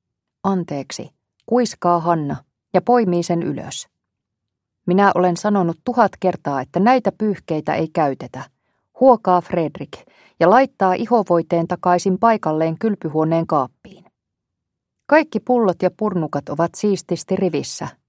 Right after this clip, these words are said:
koko järjestyksessä. "Jatkossa ostan vain valkoisia pyyhkeitä",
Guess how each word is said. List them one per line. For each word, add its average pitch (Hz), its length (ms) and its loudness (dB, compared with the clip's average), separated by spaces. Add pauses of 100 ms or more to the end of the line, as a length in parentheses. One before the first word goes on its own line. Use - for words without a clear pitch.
(200)
koko 226 300 4
järjestyksessä. 165 1000 -4 (760)
"Jatkossa - 500 2
ostan 170 360 -2
vain 190 240 4
valkoisia 160 580 0
pyyhkeitä", 147 640 -10